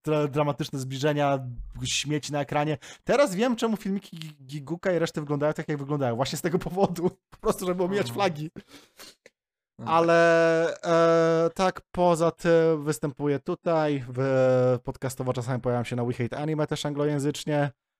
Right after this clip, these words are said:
Speaker 1: E, i czasami streamuję gry z innymi, ale tam głównie po prostu śmieszkuję z ludzi, bo nie chcę mi się grać w gry
Speaker 2: <laughs>
Speaker 1: publicznie, bo się boję.
Speaker 2: Mm, tak. E, przeglądam twój kanał, powiedz mi, dlaczego większość filmów ma tak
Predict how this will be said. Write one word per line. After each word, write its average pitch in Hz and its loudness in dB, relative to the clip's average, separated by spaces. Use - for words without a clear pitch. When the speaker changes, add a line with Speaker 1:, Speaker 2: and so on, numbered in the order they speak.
Speaker 1:
E, 143 2
i 156 0
czasami 143 0
streamuję 131 -2
gry 135 2
z 120 0
innymi, 127 0
ale 120 2
tam 117 0
głównie 113 -2
po 110 -2
prostu 110 -4
śmieszkuję 110 -2
z 98 -6
ludzi, 107 -2
bo 104 -6
nie 104 -4
chcę 107 -8
mi 104 -8
się 101 -8
grać 104 -6
w 120 -12
gry 117 -6
Speaker 2:
<laughs> 107 -6
Speaker 1:
publicznie, 110 -6
bo 101 -6
się 110 -4
boję. 92 -6
Speaker 2:
Mm, 113 -12
tak. - -18
E, 127 -8
przeglądam 208 -4
twój 180 -6
kanał, 147 -4
powiedz 147 -6
mi, 139 -8
dlaczego 156 -6
większość 139 -6
filmów 131 -6
ma 123 -6
tak 120 -8